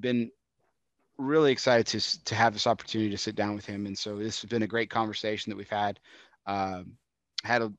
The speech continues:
had some fun along the way with One Must Go, and then now talking about the Pantry of Broward and what it's, uh, what it means to Alan and his family. And, um, and so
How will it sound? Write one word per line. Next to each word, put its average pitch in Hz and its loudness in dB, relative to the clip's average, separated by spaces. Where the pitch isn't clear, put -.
had 110 0
some 110 -8
fun 127 2
along 120 4
the 113 4
way 113 8
with 117 0
One 110 4
Must 110 2
Go, 104 4
and 101 2
then 101 0
now 104 2
talking 107 2
about 98 0
the - -18
Pantry 104 -2
of 92 -4
Broward 101 2
and 98 -2
what 104 2
it's, 92 0
uh, 98 2
what 113 0
it 107 -2
means 113 -2
to 104 -4
Alan 123 2
and 104 -4
his 123 -4
family. 120 0
And, 107 2
um, 98 0
and 98 -4
so 95 -6